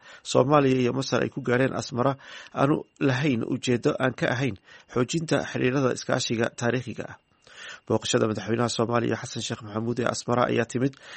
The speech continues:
laba toddobaad kadib markii Ankara ay heshiis ku gaareen Soomaaliya iyo Ethiopia, kaas oo soo afjaray khilaaf muddo sanad ah u dhexeeya labada dhinac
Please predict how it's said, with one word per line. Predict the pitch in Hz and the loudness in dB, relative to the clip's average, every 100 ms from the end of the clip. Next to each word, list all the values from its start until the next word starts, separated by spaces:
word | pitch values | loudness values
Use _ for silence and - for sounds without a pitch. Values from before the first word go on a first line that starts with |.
| - | 0
laba | 139 147 | 4 4
toddobaad | 170 135 127 135 139 | 2 0 4 4 4
kadib | 127 123 131 | 0 -2 -2
markii | 117 - 127 123 | -2 -2 -2 0
Ankara | 113 110 127 139 | 0 -2 0 2
ay | - 117 120 | 2 2 0
heshiis | 110 113 135 - | -4 -4 -4 -4
ku | 147 | -4
gaareen | 123 117 123 107 - - | 2 4 4 2 -6 -20
Soomaaliya | - - 123 147 127 123 | -8 0 2 4 2 2
iyo | 123 113 | 0 -2
Ethiopia, | 110 123 107 107 | 0 -2 -2 -6
kaas | - 127 120 | -4 -2 0
oo | 135 | -2
soo | - 135 | 0 2
afjaray | 135 - 120 131 - - - | 2 2 0 0 -4 -16 -16
khilaaf | - 160 151 - | -2 2 2 0
muddo | 127 143 | -2 -2
sanad | - 143 120 120 | 0 -2 0 -2
ah | 131 | -2
u | 143 | 0
dhexeeya | 117 - 107 123 | -2 -2 0 2
labada | 117 135 113 | 2 4 4
dhinac | 123 113 | 4 -2